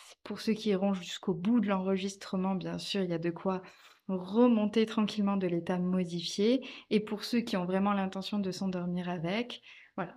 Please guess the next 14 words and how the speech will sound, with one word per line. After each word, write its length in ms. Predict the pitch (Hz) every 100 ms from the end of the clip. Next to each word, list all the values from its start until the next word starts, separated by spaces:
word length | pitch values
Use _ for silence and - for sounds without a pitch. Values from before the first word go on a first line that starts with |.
| -
pensez 340 | 214 196 202
à 80 | 190
le 140 | 180 175
réécouter, 720 | 202 196 196 202 202 220 214 - _ _
euh, 320 | 190 185 185
régulièrement 1040 | 185 214 185 202 180 180 180 180 214 247 240 _
pour 400 | - 240 247 247 _ _ _ _ _ _ - -
avoir 340 | 185 190 -
tous 160 | - 226
les 160 | 208
bénéfices, 720 | 190 185 180 175 214 214 -
euh, 300 | 196 175 175
de 140 | 175 185
l'enregistrement. 760 | 185 180 180 170 - - 160